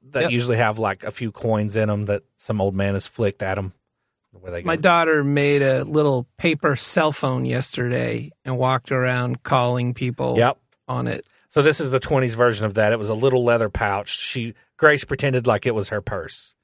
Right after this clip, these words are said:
Speaker 2: Yeah.
Speaker 1: Delia and Mister Budd then followed Grace and Albert Fish outside onto the sidewalk and watched the two walk away together. A little ways down the street, they turn right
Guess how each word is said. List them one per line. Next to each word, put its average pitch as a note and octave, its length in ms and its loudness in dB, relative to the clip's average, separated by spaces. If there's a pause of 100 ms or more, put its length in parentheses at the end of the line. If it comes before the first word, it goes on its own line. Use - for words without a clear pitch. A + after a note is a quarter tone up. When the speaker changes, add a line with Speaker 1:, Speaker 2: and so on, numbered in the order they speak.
(320)
Speaker 2:
Yeah. - 220 -8 (320)
Speaker 1:
Delia G3 360 8
and F#3 100 2
Mister F#3 300 6
Budd D#3+ 340 6
then D3+ 160 2
followed D3+ 440 4
Grace C3+ 340 4
and C3 80 0
Albert B2+ 260 0
Fish B2+ 300 2
outside B2 500 0
onto A#2+ 220 0
the A#2 120 -2
sidewalk G#2 640 2
and G#2 160 0
watched A#2 340 2
the A#2+ 80 0
two A2 240 -2
walk F#2+ 300 0
away G2+ 240 0
together. F#2 520 -2 (500)
A G2 60 0
little A2 220 4
ways G2+ 240 4
down F#2+ 240 0
the F#2+ 80 -4
street, F2 340 -6
they E2+ 140 -2
turn F#2+ 340 -4
right D#2+ 340 -2